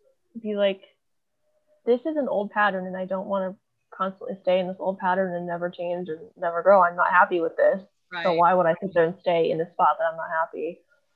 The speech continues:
Speaker 2: Yes.
Speaker 1: I'm trying to just
Speaker 2: So
Speaker 1: constantly, like,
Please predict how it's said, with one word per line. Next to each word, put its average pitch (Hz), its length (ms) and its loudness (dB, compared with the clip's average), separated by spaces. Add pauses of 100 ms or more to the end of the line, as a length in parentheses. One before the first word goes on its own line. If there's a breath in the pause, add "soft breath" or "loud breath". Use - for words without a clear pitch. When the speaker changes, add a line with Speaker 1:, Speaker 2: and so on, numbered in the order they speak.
(320)
Speaker 2:
Yes. 185 380 -4 (120)
Speaker 1:
I'm 214 120 4
trying 302 220 2
to 392 60 -2
just 453 160 2
Speaker 2:
So - 40 -4
Speaker 1:
constantly, 269 560 6
like, 240 280 8